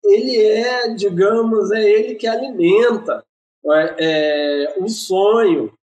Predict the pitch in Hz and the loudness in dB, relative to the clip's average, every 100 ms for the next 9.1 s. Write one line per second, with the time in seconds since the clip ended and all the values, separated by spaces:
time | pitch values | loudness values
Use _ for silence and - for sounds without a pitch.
0 | _ 160 165 175 170 - 190 160 147 175 | _ -8 -2 -2 -2 -4 -2 0 2 0
1 | 190 - 147 135 156 185 175 180 - 196 | -2 -4 -8 -4 -4 -4 -4 -6 -6 -6
2 | 175 190 220 185 160 160 147 - _ - | -4 -4 -2 0 0 0 -4 -10 _ -20
3 | _ _ _ _ 180 190 175 175 _ _ | _ _ _ _ 2 2 0 -8 _ _
4 | - - 240 302 285 185 196 208 180 - | -20 -8 -4 -2 -2 -4 -2 -2 -4 -6
5 | 131 127 160 - 165 185 220 180 - - | -8 -4 -4 -4 -2 0 0 -2 -8 -16
6 | _ _ _ _ 311 190 214 240 226 165 | _ _ _ _ -2 0 0 0 -4 -2
7 | 175 196 - _ - 190 202 196 160 156 | -2 -2 -4 _ -10 -6 -6 -6 -6 -4
8 | 170 165 - _ _ _ _ 143 165 170 | -4 -6 -10 _ _ _ _ 0 2 2
9 | - | -2